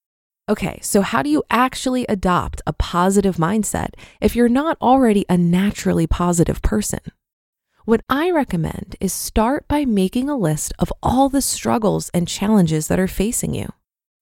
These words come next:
As you make this list, start thinking of solutions for each obstacle that you face.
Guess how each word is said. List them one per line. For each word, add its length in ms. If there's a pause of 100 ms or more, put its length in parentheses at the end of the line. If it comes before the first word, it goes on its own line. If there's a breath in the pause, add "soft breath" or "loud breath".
(200)
As 180
you 100
make 320
this 220
list, 500 (220)
start 400
thinking 320
of 120
solutions 840
for 240
each 300
obstacle 560
that 120
you 80
face. 600